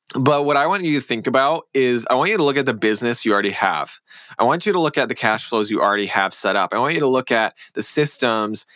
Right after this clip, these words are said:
that you already have in place, um, the structure you already have. And I want you to look at it and I want you to say, "Okay, instead of looking to something brand new, how can I make what I have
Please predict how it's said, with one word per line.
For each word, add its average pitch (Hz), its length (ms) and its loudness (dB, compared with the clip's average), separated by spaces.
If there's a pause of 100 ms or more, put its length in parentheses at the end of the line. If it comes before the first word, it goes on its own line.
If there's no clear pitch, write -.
(160)
that 107 120 2
you 110 160 2
already 107 260 0
have 107 280 0
in 101 140 -6
place, 120 580 0 (440)
um, 107 400 0
the 110 100 -6
structure 160 440 -2
you 127 100 2
already 113 180 0
have. 107 640 -2 (480)
And 120 160 2
I 117 60 0
want 139 240 0
you 139 60 0
to 127 80 0
look 151 260 0
at 104 180 2
it 95 140 -2
and 113 140 -2
I 113 60 0
want 117 220 0
you 117 80 -2
to 117 60 -2
say, 110 540 -2
"Okay, 113 520 -2 (720)
instead 123 520 0
of 185 140 -4
looking 147 280 -2
to 139 60 -2
something 123 420 -4
brand 110 280 0
new, 95 320 -2 (600)
how 110 240 0
can 151 140 -4
I 143 60 -2
make 139 240 -4
what 117 120 2
I 107 80 0
have 95 640 -4